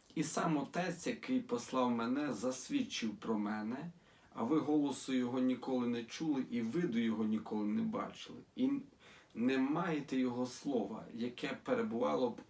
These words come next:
у вас, тому що не вірите тому, кого він послав. Дослідіть Писання, адже ви думаєте через те, через них мати вічне життя, а вони свідчать про мене».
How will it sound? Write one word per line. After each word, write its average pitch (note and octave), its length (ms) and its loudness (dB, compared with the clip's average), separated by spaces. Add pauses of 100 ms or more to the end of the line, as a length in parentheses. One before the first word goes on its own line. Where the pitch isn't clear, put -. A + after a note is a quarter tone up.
у C3 100 0
вас, A#2+ 500 0 (380)
тому C#3 260 0
що - 240 -2
не C3+ 160 4
вірите C#3 500 0
тому, A2+ 560 0 (180)
кого G#2+ 360 -4
він G#2+ 200 0
послав. - 560 -6 (680)
Дослідіть E3 1080 2 (140)
Писання, G2 640 -2 (400)
адже B2 400 0
ви B2 180 4
думаєте A#2 720 0
через A2+ 400 -2
те, E3+ 320 -2 (100)
через C3+ 340 -2
них E3 260 0
мати B2 400 0
вічне D3+ 380 -2
життя, C3+ 500 -4 (460)
а C3 120 2
вони C#3+ 360 4
свідчать A#2 760 0
про A#2 160 4
мене». G#2 380 0